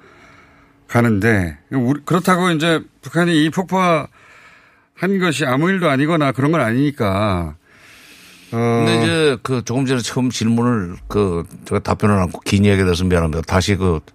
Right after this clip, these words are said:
Speaker 2: 원 질문으로 돌아가겠습니다. 연평도 포격 같은 걸 하겠느냐 하는 그 이제 질문을
Speaker 1: 네.
Speaker 2: 하셨는데
Speaker 1: 그렇게 뭐
Speaker 2: 그렇게까지는, 아, 이게 지금 그렇게 되면은 이제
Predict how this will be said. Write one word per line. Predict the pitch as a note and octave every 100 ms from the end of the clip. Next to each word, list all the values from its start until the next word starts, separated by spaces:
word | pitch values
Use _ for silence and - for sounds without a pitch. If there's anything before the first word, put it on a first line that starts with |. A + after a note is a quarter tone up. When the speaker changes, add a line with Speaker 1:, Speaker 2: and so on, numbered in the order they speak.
| - - -
Speaker 2:
원 | - G#2
질문으로 | F#2+ F#2+ F#2+ F#2
돌아가겠습니다. | F2 E2+ E2 D#2 D#2+ D2 - - _ - - - - - - -
연평도 | G2+ F2+ A2+ A2+ A#2+ A2
포격 | - A#2+
같은 | G2+ G#2+ G#2+
걸 | G#2
하겠느냐 | G2+ A2 G#2 F#2+
하는 | F#2 F#2+ F2+ E2+
그 | D#2+ F2 E2+
이제 | E2+ F2 E2
질문을 | - F#2+ G2+
Speaker 1:
네. | F2+
Speaker 2:
하셨는데 | E2+ E2+ D2+ F2+ A2 D#2 C#2+
Speaker 1:
그렇게 | C#3+ D#3 F3+ D3+
뭐 | C3 G#2 D3 - -
Speaker 2:
그렇게까지는, | - F#2+ - A2 A2 F#2 G2+ D#3 E3+ C#3 G#2 D#2+ E2 - - G2+
아, | F#2 E2 D2+ D2 D2+ D2+ D2 - -
이게 | G#2+ A2
지금 | G2+ A2+ A2+ F#2+ F2+ - - - - - _
그렇게 | D3 C#3 D3+
되면은 | C#3 C3 D#3 D3+ B2+ G2 F2 - _ -
이제 | A#2+ B2